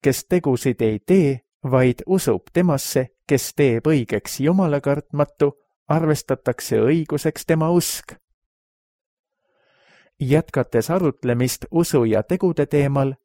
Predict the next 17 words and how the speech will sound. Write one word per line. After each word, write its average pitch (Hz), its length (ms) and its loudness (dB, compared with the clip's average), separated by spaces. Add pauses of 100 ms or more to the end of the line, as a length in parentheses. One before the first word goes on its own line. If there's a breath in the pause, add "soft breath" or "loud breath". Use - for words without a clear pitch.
märgib 151 520 0
Paulus 113 460 0
asjaolu, 139 800 0
mida 156 220 0
meiegi 117 420 0
hästi 127 360 -2
teame. 98 440 0 (760 soft breath)
„Kui 175 160 4
sa 123 180 -2
midagi 113 460 0
teed, 170 440 0 (140)
siis - 380 0
saad 127 320 -2
palka 147 400 0
oma 147 240 0
teenete 120 440 0
põhjal.“ 107 420 -2